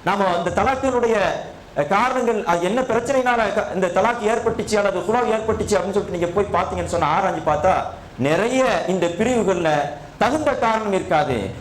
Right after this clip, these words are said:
ஏதோ ஒரு சூழ்நிலையில ஒரு சின்ன விஷயத்துக்காக கோபப்பட்டது ஒரு காரணமாக இருக்கும். ஆக இப்படி நாம நம்முடைய வாழ்க்கையில பல பேரும் அவசரப்பட்டு பதட்டத்துல சொல்லக்கூடிய வாசகங்கள்னால், பதட்டப்பட்டு செய்யக்கூடிய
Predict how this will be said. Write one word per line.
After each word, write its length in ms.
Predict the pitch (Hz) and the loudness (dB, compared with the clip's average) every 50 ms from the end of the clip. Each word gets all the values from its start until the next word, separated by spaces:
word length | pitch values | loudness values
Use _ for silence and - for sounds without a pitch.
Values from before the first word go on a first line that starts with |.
| - - - | -10 -2 0
ஏதோ 280 | 311 453 - 302 302 | 2 4 4 6 4
ஒரு 180 | 285 262 247 - - | 4 4 2 -2 -2
சூழ்நிலையில 480 | 269 262 262 247 233 220 226 262 254 | 0 0 2 2 2 2 2 0 0
ஒரு 100 | 226 214 220 | 0 -2 -2
சின்ன 180 | - 247 269 269 | -2 -2 -2 -2
விஷயத்துக்காக 720 | 240 226 - 220 - 214 - - 196 196 214 226 214 226 196 | -2 -2 -4 -4 -4 -4 -2 0 0 0 0 0 -2 0 0
கோபப்பட்டது 840 | 214 240 233 220 - 202 190 - - 175 170 160 151 135 - - | 0 2 2 0 0 -2 -2 0 0 0 2 0 0 -2 -2 -2
ஒரு 180 | 147 165 156 - | 0 0 0 2
காரணமாக 540 | 156 151 160 160 151 147 147 143 139 143 | 0 0 0 0 -2 0 0 0 0 -2
இருக்கும். 400 | 131 123 104 - 110 92 85 85 85 - - - - - - - - | -4 -4 -6 -6 -8 -8 -8 -10 -12 -14 -14 -16 -18 -18 -16 -6 -2
ஆக 160 | 175 226 233 | 0 0 0
இப்படி 680 | 320 311 220 220 208 202 226 208 151 151 165 185 180 - - - - | 0 0 -2 0 0 0 0 0 0 0 0 -2 -6 -10 -12 -6 -2
நாம 300 | 160 180 185 185 180 165 | 0 0 2 0 0 0
நம்முடைய 340 | 165 165 165 170 165 165 165 | 0 0 0 0 2 2 2
வாழ்க்கையில 500 | 180 190 220 220 - 233 208 196 185 190 190 190 190 185 - - | 2 2 0 0 0 0 0 2 4 4 4 4 2 -2 -2 0
பல 180 | 156 165 185 185 | 0 2 2 2
பேரும் 420 | 190 190 180 170 170 175 180 - - - - - - - - - | 2 2 2 2 0 0 -2 -4 -8 -10 -14 -16 -18 -16 -8 -4
அவசரப்பட்டு 1040 | 135 180 226 240 - 240 226 208 - - 185 185 - - 180 180 185 190 185 - - - - - - - - - - - - - | -2 0 0 0 0 0 0 0 0 -2 -4 -4 0 0 2 2 2 0 -2 -4 -8 -12 -16 -18 -18 -20 -20 -20 -20 -14 -4 -2
பதட்டத்துல 680 | 175 - 269 269 - 262 - - 220 196 185 170 156 156 | 0 0 0 0 0 -2 -2 0 0 0 0 0 0 0
சொல்லக்கூடிய 640 | - 185 196 226 214 - - 190 185 185 180 165 | -2 -2 0 0 -2 0 0 0 0 2 2 2
வாசகங்கள்னால், 960 | 156 - 175 202 240 220 - 220 196 185 180 170 165 160 165 170 175 185 190 - - - - - | 2 2 2 0 0 0 0 -2 0 0 -2 -2 0 0 0 0 0 -2 -4 -6 -10 -10 -4 -2
பதட்டப்பட்டு 520 | - - 254 254 - 254 - 226 220 214 202 | 0 0 0 0 -2 -2 -2 -2 -2 -2 -2
செய்யக்கூடிய 560 | 180 - 190 208 196 196 202 170 165 160 | 0 0 0 0 0 0 -2 -2 0 0